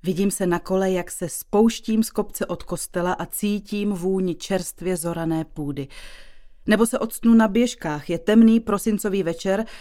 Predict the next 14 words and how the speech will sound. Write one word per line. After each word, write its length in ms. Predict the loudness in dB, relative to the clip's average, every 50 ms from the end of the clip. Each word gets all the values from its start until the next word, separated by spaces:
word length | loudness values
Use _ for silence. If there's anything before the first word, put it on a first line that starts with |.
| -20 -20 -20 -20 -18 -10
a 60 | -6 -4
já 200 | 0 2 2 2
naslouchám, 840 | 2 0 -2 -4 -4 -4 -4 -4 -4 -4 -2 0 0 2 2 0
ve 160 | 0 0 -4
kterých 460 | -6 -4 -4 -2 -2 -2 -4 -6 -6
místech 520 | -2 0 0 -2 -2 -4 -8 -8 -8 -8 -8
pod 220 | -6 -6 -4 -2
ledem 360 | -2 -2 -2 -2 -4 -4 -4
zurčí 460 | -4 -6 -6 -8 -8 -10 -10 -10 -10 -10
potok. 520 | -10 -14 -14 -14 -14 -14 -14 -16 -18 -20 -20 -20 -20 -20 -20 -20 -20 -20 -20 -20 -20 -20 -20 -20 -20 -20 -20 -20 -20 _ _ _ _ _ -20 -20 -20 -20 -20 -20 -20 -20 -20 -20 -20 -20 -20 -14 -8
Nebo 180 | -8 -6 -6 -8
stojím 360 | -8 -6 -6 -4 -4 -4 -4
ve 100 | -4 -6
stáji. 540 | -10 -10 -10 -8 -8 -8 -6 -8 -8 -10